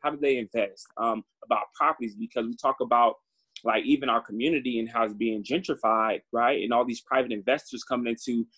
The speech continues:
these urban communities and buying up, you know, these plots or these lands or, you know, and, and upping the rent. And, you know what I'm saying? Because we're not educated on how to buy property,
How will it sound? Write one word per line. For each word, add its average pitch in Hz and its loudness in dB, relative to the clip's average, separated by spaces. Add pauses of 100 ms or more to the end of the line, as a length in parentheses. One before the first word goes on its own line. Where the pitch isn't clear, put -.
(180)
these 117 2
urban 117 4
communities 123 2
and 104 -2
buying 117 4
up, 113 2
you 120 0
know, 110 0 (200)
these 110 -2 (120)
plots 127 4
or 107 0
these 104 -6
lands 123 -2
or, 104 -4 (180)
you 123 -4
know, 110 -2
and, 110 -8 (160)
and 113 -6
upping 120 0
the 110 -4
rent. 185 -4 (440)
And, 127 0
you 156 2
know 147 4
what 147 4
I'm 143 0
saying? 143 -4
Because 135 2
we're 117 -2
not 127 -2 (100)
educated 117 -2 (260)
on 110 -2 (160)
how 127 2
to - -14
buy 117 2 (100)
property, - -4